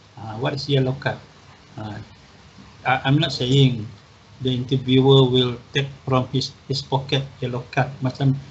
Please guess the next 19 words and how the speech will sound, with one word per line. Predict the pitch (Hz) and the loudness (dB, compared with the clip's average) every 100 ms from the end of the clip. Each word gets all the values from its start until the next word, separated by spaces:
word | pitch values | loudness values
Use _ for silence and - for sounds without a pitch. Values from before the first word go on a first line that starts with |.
| - | 0
Euro | 135 135 139 139 | 6 8 8 6
dua | 135 135 | 4 -2
puluh | - 139 | -2 -2
dua | 135 135 | -2 -4
puluh | - 131 120 | -2 -2 -2
kan? | 151 135 | -2 2
No. | 143 120 - - - _ - | 2 0 -8 -20 -20 _ -10
Actually, | 135 147 156 190 226 - _ _ _ - _ - - - - | 0 2 4 2 0 -10 _ _ _ -20 _ -20 -18 -16 0
they | 139 | 4
will, | 151 151 143 - - _ _ _ _ - | 6 4 0 -6 -20 _ _ _ _ -10
uh, | 147 139 135 135 - - _ _ _ | -2 0 0 -4 -12 -20 _ _ _
think | - 226 | -4 -2
of | 170 160 165 | -2 -4 -2
you | 180 196 | -2 0
as | 156 156 - - - _ _ _ _ _ - | 2 2 0 -6 -14 _ _ _ _ _ -8
a | 147 | -8
person | 143 - 233 202 190 202 - - | -2 0 2 2 2 0 -8 -4
who | 160 156 | -4 -2
try | 175 185 | 2 2